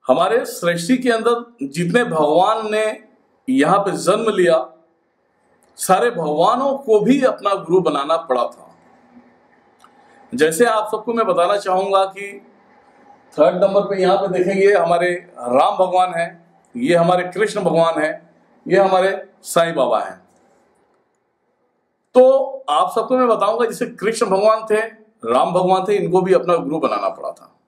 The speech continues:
और गुरु को मालूम है कि ये कृष्ण भगवान है, पालनहार है, ये सारे जगत का पालनहार है, ये फिर भी ये मेरा शिष्य है। और गुरु और शिष्य का जो meaning होता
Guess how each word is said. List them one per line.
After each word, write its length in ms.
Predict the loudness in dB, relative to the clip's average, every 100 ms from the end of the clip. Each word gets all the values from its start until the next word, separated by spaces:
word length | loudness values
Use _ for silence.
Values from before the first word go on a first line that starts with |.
| _ _ _ _ _ _ _ _ _ _ _ _ _ _ -2
और 140 | -2
गुरु 220 | 0 0 2
को 120 | 4
मालूम 380 | 2 0 -2 -4
है 160 | -2 -4 -8 -18 _
कि 80 | -4
ये 160 | 0 0
कृष्ण 340 | 0 -4 -2
भगवान 400 | 2 4 4 2
है, 160 | -2 -2 -6 -14 _ 0
पालनहार 520 | 0 0 0 2 0
है, 160 | -2 -4
ये 160 | -6 -8
सारे 300 | 0 0 2
जगत 340 | 0 0 0 -2
का 80 | -2
पालनहार 480 | 0 -2 -4 -8
है, 80 | -10
ये 200 | -16 _ _ _ _ _ _
फिर 160 | 4 4
भी 180 | 4 0
ये 200 | 0 0
मेरा 240 | 0 -2
शिष्य 480 | -4 -8 -8 -8 -8
है। 1600 | -10 -14 _ _ _ _ _ _ _ _ _ _ _ _ -20 -6 0
और 220 | 0 0
गुरु 240 | 0 4 4
और 160 | 2
शिष्य 320 | 0 -6 -4
का 120 | 0 0
जो 180 | 2 0 -2 -10 -2
meaning 420 | 2 2 4 4
होता 220 | 4 2